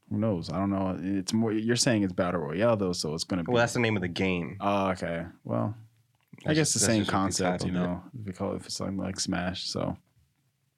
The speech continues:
Speaker 1: who knows? But I'm down to see, uh, how it's gonna actually, you know, pan out.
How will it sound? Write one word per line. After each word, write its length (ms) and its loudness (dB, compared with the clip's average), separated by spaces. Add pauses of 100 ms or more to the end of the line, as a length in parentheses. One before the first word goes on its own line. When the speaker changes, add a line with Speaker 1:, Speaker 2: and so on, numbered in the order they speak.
(240)
Speaker 1:
who 160 -2
knows? 420 0 (680)
But 120 -4
I'm 100 0
down 240 0
to 80 -6
see, 260 -2
uh, 320 -4
how 280 -4
it's 100 -10
gonna 260 -4
actually, 420 -8
you 60 -10
know, 320 -12
pan 200 -8
out. 220 -8